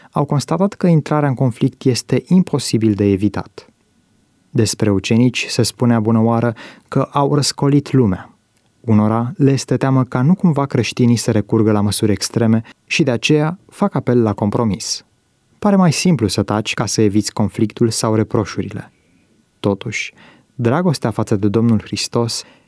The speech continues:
nu ne lasă să subordonăm adevărul opiniei populare. Noi nu suntem tipul acela de creștini care cred ceva, dar fac altceva. Să nu fim surprinși și atunci când cineva va lua atitudine pentru Hristos.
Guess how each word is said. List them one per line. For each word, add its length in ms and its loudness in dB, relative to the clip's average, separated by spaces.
nu 220 4
ne 140 4
lasă 300 0
să 140 -4
subordonăm 640 0
adevărul 560 0
opiniei 460 0
populare. 680 -2
Noi 200 4
nu 100 8
suntem 340 2
tipul 320 0
acela 280 0
de 100 0
creștini 500 0
care 240 -2
cred 320 -2
ceva, 440 -2
dar 280 -2
fac 380 -6
altceva. 680 -4
Să 180 0
nu 120 4
fim 180 4
surprinși 600 0
și 180 -4
atunci 400 0
când 260 0
cineva 400 0
va 140 -4
lua 220 0
atitudine 520 0
pentru 280 -2
Hristos. 720 -6